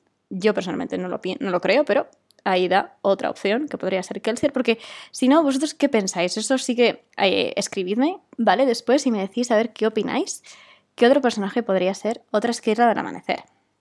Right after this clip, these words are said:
En cualquier caso, eh, tenemos tres otras Esquirlas por ahí desperdigadas, que son muy poderosas,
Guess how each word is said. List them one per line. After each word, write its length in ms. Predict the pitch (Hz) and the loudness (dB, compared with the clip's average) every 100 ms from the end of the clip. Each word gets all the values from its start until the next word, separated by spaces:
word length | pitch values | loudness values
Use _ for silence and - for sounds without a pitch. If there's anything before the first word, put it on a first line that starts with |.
| _ _ _ | _ _ _
En 120 | 247 262 | 2 4
cualquier 260 | 311 302 | 6 4
caso, 400 | 294 294 339 453 _ _ - | 0 0 -4 -8 _ _ -6
eh, 300 | 196 180 - | 0 0 0
tenemos 340 | - 202 202 - | -2 -2 -2 -4
tres 280 | 208 202 196 | -2 -2 -2
otras 240 | 185 185 | -6 -6
Esquirlas 640 | 185 - 208 185 175 - _ | -6 -4 0 0 -2 -8 _
por 140 | - 202 | 0 2
ahí 100 | 240 | 2
desperdigadas, 880 | 214 - 180 - - 320 - - _ _ _ - - - - _ | 0 -2 -4 -4 -4 -6 -8 -20 _ _ _ -20 -20 -20 -20 _
que 120 | 214 | 0
son 440 | 214 269 269 262 - | 2 4 2 0 -4
muy 220 | - 220 | -4 -2
poderosas, 760 | 240 202 175 180 285 370 - | 2 2 0 -2 -6 -8 -12